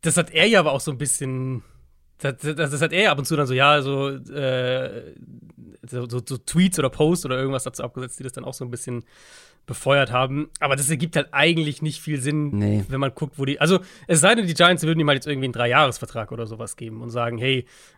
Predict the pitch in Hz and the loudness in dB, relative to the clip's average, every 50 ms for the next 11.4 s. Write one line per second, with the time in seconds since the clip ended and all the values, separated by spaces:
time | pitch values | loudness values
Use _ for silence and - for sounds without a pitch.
0 | _ 139 131 123 123 117 110 123 120 170 226 - 208 180 151 151 143 143 131 165 | _ 0 0 0 0 0 0 2 4 4 4 6 4 2 2 2 0 0 0 0
1 | 170 147 143 127 - 131 127 - 135 123 117 - - - - - 143 143 135 135 | 2 4 4 2 2 -2 -2 0 2 2 2 0 -6 -12 -6 -2 2 4 6 6
2 | 131 120 131 151 165 - - 127 113 123 143 170 185 180 - - - _ _ _ | 6 6 4 4 2 2 2 2 2 2 2 0 -2 -4 -8 -16 -20 _ _ _
3 | _ _ _ _ _ - - 147 151 151 151 160 180 156 160 175 170 170 170 170 | _ _ _ _ _ -16 -2 2 4 4 6 4 4 4 2 2 4 6 6 6
4 | 160 196 196 - 160 131 - 143 127 120 - 131 131 135 127 - 160 151 139 - | 6 4 4 2 0 2 2 2 2 2 0 -2 -4 -4 -2 0 2 2 0 -2
5 | - _ _ _ - 214 196 - 190 156 147 143 139 175 - 180 165 147 139 139 | -6 _ _ _ -2 -2 0 2 2 2 2 2 2 2 2 0 0 2 2 2
6 | 139 131 135 127 127 143 120 - 143 127 156 147 139 190 220 170 131 120 131 127 | 2 0 0 -2 -2 -2 -4 -4 -2 0 0 2 4 4 4 4 2 2 0 0
7 | 135 - - 139 143 143 147 156 156 - - - - - 160 165 165 175 170 143 | 0 0 0 2 4 4 4 4 2 -2 -6 -6 -4 0 2 4 2 2 2 0
8 | 113 113 110 104 101 101 98 95 95 95 92 101 95 110 117 - 151 - 190 220 | -2 -2 -2 -2 -2 -2 -2 -2 -4 -2 -2 0 2 4 6 8 8 8 8 6
9 | 208 - 170 131 135 127 135 135 147 131 - 143 113 - 170 180 220 233 208 190 | 6 4 0 -2 -2 0 2 2 2 0 0 -4 -6 -2 0 2 2 2 2 0
10 | 160 - 165 156 143 139 123 131 127 - - 113 113 120 117 113 101 110 107 - | -2 0 2 0 0 0 -4 -6 -10 -8 -8 -8 -8 -8 -10 -12 -12 -14 -16 -16
11 | - - 123 123 131 127 127 120 | -14 -14 -14 -12 -12 -12 -14 -14